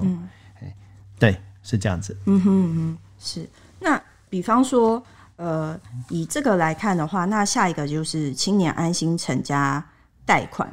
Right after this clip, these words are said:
Speaker 1: 哦，它为什么名字要取这么长啊？
Speaker 2: 哎，它就是
Speaker 1: <laughs> 青-，青安贷款，它简称青安贷款，对不对？
Speaker 2: 啊，这就内政部啊，就很冗长啊，因为青年安心成家什么抽签啊，青年安心成家，有没有？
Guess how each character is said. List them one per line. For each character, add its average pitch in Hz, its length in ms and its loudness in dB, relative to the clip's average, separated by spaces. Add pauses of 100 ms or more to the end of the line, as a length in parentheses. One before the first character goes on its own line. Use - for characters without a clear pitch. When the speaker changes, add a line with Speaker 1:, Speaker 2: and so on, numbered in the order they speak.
Speaker 1:
哦， 233 120 2
它 247 240 0 (140)
为 254 100 -2
什 196 80 0
么 160 60 -2
名 165 120 2
字 156 100 -2
要 165 100 4
取 - 160 -6
这 - 100 -8
么 165 100 -4
长 - 280 -12
啊？ - 100 -18 (380)
Speaker 2:
哎， 185 100 4
它 202 180 4
就 196 140 4
是 180 320 4
Speaker 1:
<laughs> - 140 -20
青-， 294 260 -2 (100)
青 339 220 -2
安 339 160 4
贷 330 160 2
款， 170 260 0
它 262 180 4
简 175 300 -2
称 208 240 0
青 214 220 2
安 214 180 4
贷 208 200 2
款， - 240 -6 (400)
对 143 120 -8
不 127 60 0
对？ 139 80 6
Speaker 2:
啊， 127 80 0
这 160 140 2
就 156 160 2
内 160 180 4
政 139 240 4
部 151 160 2
啊， 127 160 4
就 139 140 2
很 147 200 4
冗 113 200 2
长 110 200 -4
啊， 113 140 2
因 143 100 2
为 143 80 4
青 160 220 0
年 135 140 4
安 143 160 4
心 139 200 2
成 113 220 2
家 120 180 2
什 123 140 -2
么 104 320 -2
抽 131 260 2
签 123 360 4
啊， 117 120 4
青 147 180 0
年 127 120 4
安 131 160 2
心 135 180 2
成 127 160 2
家， 117 160 0
有 127 120 4
没 143 60 6
有？ 123 100 4